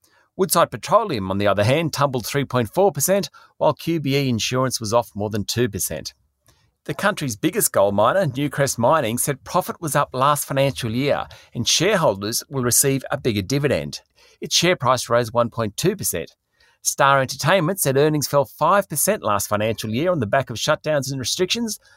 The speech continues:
Not bad, given everything. Investors liked the story and its share price jumped close to seven percent.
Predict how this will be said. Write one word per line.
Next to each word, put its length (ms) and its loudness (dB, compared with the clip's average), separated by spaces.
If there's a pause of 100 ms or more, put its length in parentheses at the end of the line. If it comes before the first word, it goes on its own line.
(200)
Not 240 0
bad, 340 4
given 220 0
everything. 480 0 (260)
Investors 480 0
liked 220 4
the 60 -6
story 380 4
and 80 2
its 160 0
share 200 0
price 260 -2
jumped 300 -2
close 340 -2
to 120 -6
seven 380 0
percent. 440 -4